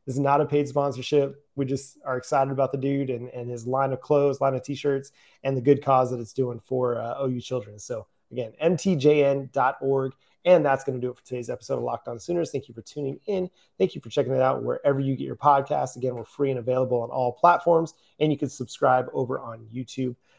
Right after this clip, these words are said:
And hey, make sure you go check out one of the great college uh, Locked On College Football podcast that covers a conference. So you got the Locked On S E C conference, uh, or Locked On S E C podcast with Chris Gordy, or our guy, Locked On Big Twelve with Josh Neighbors. You can go check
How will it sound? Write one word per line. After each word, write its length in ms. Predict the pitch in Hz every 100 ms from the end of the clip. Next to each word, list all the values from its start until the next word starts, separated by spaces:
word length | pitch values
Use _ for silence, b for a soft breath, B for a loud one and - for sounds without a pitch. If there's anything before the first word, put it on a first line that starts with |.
| _
And 220 | 139 135
hey, 160 | 151 170
make 180 | 135 139
sure 140 | 170
you 80 | 147
go 40 |
check 200 | 143 156
out 200 | 147 139
one 120 | 127
of 80 | 131
the 40 | 120
great 320 | 117 131 -
college 560 | - 131 131 123 - _ _ -
uh, 300 | 123 117 113 - _
Locked 260 | 151 170 180
On 240 | 151 139
College 420 | - 143 139 127 -
Football 400 | - 143 131 127
podcast 480 | 131 127 127 127 123
that 200 | 127 -
covers 440 | - 139 147 123 - _ _
a 60 | 139
conference. 440 | - 196 110 107
So 80 | -
you 60 | 123
got 140 | 120
the 60 | 113
Locked 260 | 131 143
On 100 | 160
S 180 | 160 -
E 40 |
C 360 | 151 175 170 165 B B B - -
conference, 600 | 156 160 165 165 156 160
uh, 140 | 127 -
or 240 | 123 117 -
Locked 280 | 143 220 -
On 240 | 165 165
S 260 | 160 151 160
E 60 |
C 240 | 135 151 147
podcast 640 | 143 139 139 147 131 -
with 140 | -
Chris 200 | - 123
Gordy, 480 | - 156 170 165 156 b b -
or 220 | 156 147
our 120 | 143
guy, 280 | 131 123 123
Locked 340 | 123 123 123
On 180 | 127 120
Big 180 | 113 113
Twelve 360 | - 131 123 113
with 180 | 123
Josh 320 | - 120 110 -
Neighbors. 420 | 131 131 127 117
You 40 |
can 80 | 120
go 100 | 120
check 300 | 120 127 -